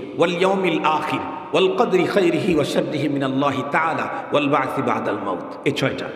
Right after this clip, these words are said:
এই ছয়টাই কি এনাফ? না, আরো আছে। ইন্নাল জান্নাতা হক, ওয়ান নার হক, ওয়াল হাউজ হক, ওয়াস সিরাতু হক, ওয়া রু'য়াতুল্লাহি তাআলা হক। আরো অনেক বিশ্বাসের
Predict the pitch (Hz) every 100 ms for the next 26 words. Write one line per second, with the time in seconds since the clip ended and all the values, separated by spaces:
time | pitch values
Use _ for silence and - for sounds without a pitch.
0 | - - - - - - - - 147 180
1 | 175 214 208 233 139 170 220 294 - 151
2 | 135 - - 156 143 - 160 - - -
3 | 180 175 165 139 165 156 147 143 123 131
4 | - - - 147 175 160 160 131 147 143
5 | - - - 170 - 165 156 135 147 -
6 | - - - - - 185 165 156 - 196
7 | - - 143 190 208 196 180 165 165 165
8 | 139 - 151 156 139 147 - - - -
9 | - 302 370 330 339 359 359 339 320 302
10 | 285 269 247 - - 180 - 185 175 -